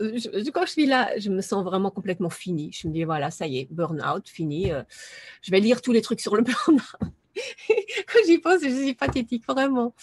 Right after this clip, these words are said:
Mais bon, c'est pas du tout drôle, en fait, quand on est là-dedans, hein. Et, euh,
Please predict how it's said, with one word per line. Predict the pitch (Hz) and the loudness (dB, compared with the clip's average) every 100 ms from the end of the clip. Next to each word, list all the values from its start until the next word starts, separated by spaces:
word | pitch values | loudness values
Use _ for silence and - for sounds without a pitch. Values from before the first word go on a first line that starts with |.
| - - - - - _ _ _ _ _ | -18 -18 -20 -20 -20 _ _ _ _ _
Mais | - 254 | 2 4
bon, | 381 466 | 6 6
c'est | - | 4
pas | 233 311 | 0 -2
du | 302 254 | -2 -4
tout | 226 | -4
drôle, | 233 381 523 | 0 4 4
en | 294 | 2
fait, | - 165 - | -2 -6 -4
quand | 185 190 | -6 -2
on | 202 | 0
est | 202 | 0
là-dedans, | 202 196 180 208 233 131 | 0 0 0 0 0 -4
hein. | 156 170 - _ _ | -6 -10 -20 _ _
Et, | 202 196 190 | -2 0 0
euh, | 180 180 180 175 170 170 156 | -2 -2 -2 -2 -2 -4 -6